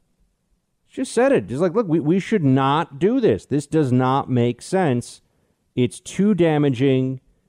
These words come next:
It's too costly to society." Stop using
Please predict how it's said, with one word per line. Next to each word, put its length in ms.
It's 520
too 240
costly 680
to 100
society." 880
Stop 520
using 640